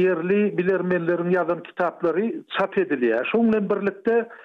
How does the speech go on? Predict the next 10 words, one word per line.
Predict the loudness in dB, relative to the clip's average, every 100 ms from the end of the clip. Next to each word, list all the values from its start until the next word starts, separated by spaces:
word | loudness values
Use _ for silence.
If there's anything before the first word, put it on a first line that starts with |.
| -20 _ _ _ _ _ _
türkmen | -6 -2 -2 0
sehrada | -2 0 0 0 0
metbugatam | 2 0 0 2 2 2 0 0
bardy, | 2 2 0 -2 -2 -4 -4
Sehra | -4 -2 -2 0 0
gazeti | 0 2 2 2 0
bardy. | 2 0 0 -2 -6 -14 -16 -10
Şol | -2 -2 0
gazeti | -2 0 0 -2
esaslandyran | -2 0 0 -2 -2 -2 0 0 0 -2